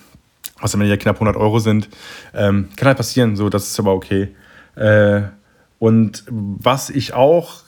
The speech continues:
gemerkt hab, ist, ich glaub, ich muss nicht zwingend so viel Gepäck mitnehmen, wie ich's jetzt gemacht hab. Wie gesagt, wenn man sich entscheidet, dass man eh im Hotel pennt, kann man eh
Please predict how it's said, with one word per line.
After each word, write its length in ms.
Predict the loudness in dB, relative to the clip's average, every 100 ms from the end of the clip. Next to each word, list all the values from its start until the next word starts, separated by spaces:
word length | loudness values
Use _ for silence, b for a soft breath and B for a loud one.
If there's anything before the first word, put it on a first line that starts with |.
| -14
gemerkt 500 | -4 2 4 2 0
hab, 160 | -2
ist, 160 | -2 -6
ich 160 | -8 -2
glaub, 160 | 0
ich 100 | 2
muss 320 | 4 2 2
nicht 220 | 2 0 0
zwingend 380 | 2 4 2
so 100 | 0
viel 140 | -2 -2
Gepäck 380 | -2 -2 -2 -2
mitnehmen, 260 | -2 0
wie 40 | 0
ich's 120 | 0
jetzt 160 | -2
gemacht 360 | 0 0 0 0
hab. 220 | 0 0
Wie 60 | -2
gesagt, 260 | 0 0
wenn 60 | 0
man 100 | 0
sich 80 | 0
entscheidet, 280 | 0 0 0
dass 120 | -2
man 100 | -2
eh 140 | 0
im 100 | 0
Hotel 280 | 0 0 -2
pennt, 260 | 0 -2 -2
kann 120 | -4
man 120 | -2
eh 200 | -2 -2